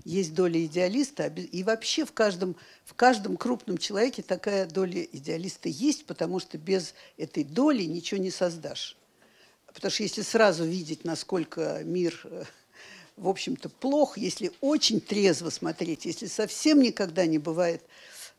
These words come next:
идеалистического взгляда на мир, то, пожалуй, э, пожалуй, трудно жить и трудно что-то позитивное создать. Вот.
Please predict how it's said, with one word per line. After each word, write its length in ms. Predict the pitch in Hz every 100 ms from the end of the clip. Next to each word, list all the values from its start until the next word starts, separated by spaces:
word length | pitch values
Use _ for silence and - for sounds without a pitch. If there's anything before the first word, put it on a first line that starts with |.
| -
идеалистического 920 | 156 170 180 185 - - - - 160
взгляда 440 | 151 175 165 151
на 140 | 151 170
мир, 240 | 214 254
то, 160 | - 170
пожалуй, 580 | 165 156 196 196 185 160 147 - - -
э, 260 | - - - - - - - _ _ -
пожалуй, 680 | 151 151 180 180 175 156 147 - - -
трудно 340 | - 180 147 151
жить 400 | 139 - - -
и 160 | 147 156
трудно 340 | - 202 175
что-то 440 | 156 - 165 156 151 _
позитивное 560 | 170 156 156 170 156 147
создать. 440 | 151 151 147 - _ - - - - - - - _
Вот. 380 | 165 180 -